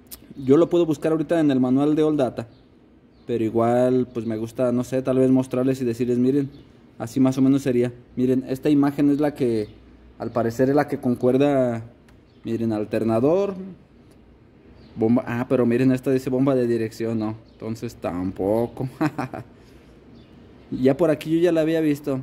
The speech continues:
déjenme la busco, para no hacerles perder tiempo. Miren, supuestamente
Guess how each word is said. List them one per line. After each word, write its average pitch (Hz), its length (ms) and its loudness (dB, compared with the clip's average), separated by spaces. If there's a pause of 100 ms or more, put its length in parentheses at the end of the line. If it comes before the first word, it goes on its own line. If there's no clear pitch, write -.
déjenme 139 360 -2
la 120 120 0
busco, 117 400 -6 (300)
para 110 160 -4
no 123 120 0
hacerles 135 300 -2
perder 131 300 2
tiempo. 110 320 -2 (800)
Miren, 113 300 2 (200)
supuestamente 180 1000 0